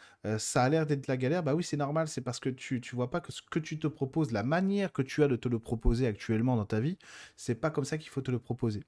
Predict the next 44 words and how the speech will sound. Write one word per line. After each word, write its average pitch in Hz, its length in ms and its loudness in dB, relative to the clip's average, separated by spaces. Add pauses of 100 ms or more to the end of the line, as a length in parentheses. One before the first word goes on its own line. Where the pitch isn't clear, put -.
(540)
Euh, 104 160 0
par 131 220 2
exemple, 160 280 0
toi, 147 120 0
t'es 139 100 0
une 113 140 2
personne, 156 520 2
euh, 107 120 -2
Sparky, - 360 -8
qui - 140 -8
peut 127 140 -2
pas 180 100 -2
se 160 140 -2
satisfaire 151 560 -2
du 120 100 -4
salaire. 104 600 -2 (380)
Le 101 60 -6
salaire, 156 280 -2
ça - 80 -8
suffira 117 480 -4
pas. 107 160 -14 (280)
Ce - 140 -8
que 131 120 -2
tu 131 160 -2
veux, 170 100 2
c'est 123 160 -4
de 113 80 0
l'épanouissement. 131 680 0 (440)
Et 113 60 0
donc, 139 220 2
dans 160 140 2
l'épanouissement, 143 640 2
bah, 135 100 2
il 113 80 0
te 113 120 0
faut, 151 380 2
il 101 120 0
te 127 100 -2
faut 131 160 -6
certaines 143 320 -2
sécurités, 131 520 -4
cer-, 117 300 -4
certaines 120 440 -2
assurances. 113 420 -6